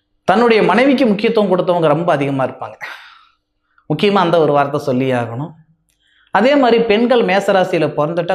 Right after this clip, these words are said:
குடும்பத்துடைய பொறுப்பு அப்படியே, அதாவது, பிறந்த வீட்லேயும் சுகம் இல்லை, புகுந்த வீட்லேயும் சுகம் இல்லைன்னு சொல்லுவோம் இல்லைங்களா? அது என்னத்துக்கு அர்த்தம்னா, உட்காந்து சாப்பிட்றதுக்கான வாய்ப்பு, பிறந்த வீட்லேயும் வந்து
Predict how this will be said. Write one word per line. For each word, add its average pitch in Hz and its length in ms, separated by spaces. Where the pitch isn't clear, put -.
குடும்பத்துடைய 190 600
பொறுப்பு 202 360
அப்படியே, 143 720
அதாவது, 170 440
பிறந்த 196 300
வீட்லேயும் 202 380
சுகம் 196 300
இல்லை, 185 300
புகுந்த 185 320
வீட்லேயும் 190 240
சுகம் 180 280
இல்லைன்னு 175 160
சொல்லுவோம் 170 380
இல்லைங்களா? 160 380
அது 151 200
என்னத்துக்கு 190 480
அர்த்தம்னா, 185 340
உட்காந்து 214 380
சாப்பிட்றதுக்கான 180 560
வாய்ப்பு, 170 320
பிறந்த 170 320
வீட்லேயும் 175 480
வந்து 185 440